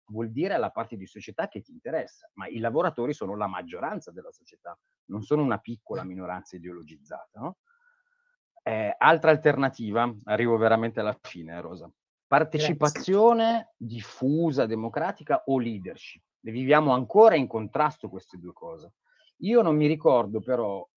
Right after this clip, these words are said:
Speaker 1: nella storia della sinistra di tutti i tipi, riformista, rivoluzionaria, elettorale, eccetera, eccetera,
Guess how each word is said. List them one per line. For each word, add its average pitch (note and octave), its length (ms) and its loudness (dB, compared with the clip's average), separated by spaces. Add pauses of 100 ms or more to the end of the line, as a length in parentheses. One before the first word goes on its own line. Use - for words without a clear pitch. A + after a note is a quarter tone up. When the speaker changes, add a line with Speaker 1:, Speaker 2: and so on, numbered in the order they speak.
Speaker 1:
nella A2+ 300 -8
storia D3+ 460 2
della G#2+ 240 -6
sinistra C3+ 480 -4
di G#2 100 -8
tutti D3 260 -8
i A#2+ 40 -10
tipi, G#2+ 260 -6
riformista, G2 680 -10
rivoluzionaria, F2+ 920 -12
elettorale, F2 1200 -10
eccetera, - 340 -20
eccetera, - 440 -20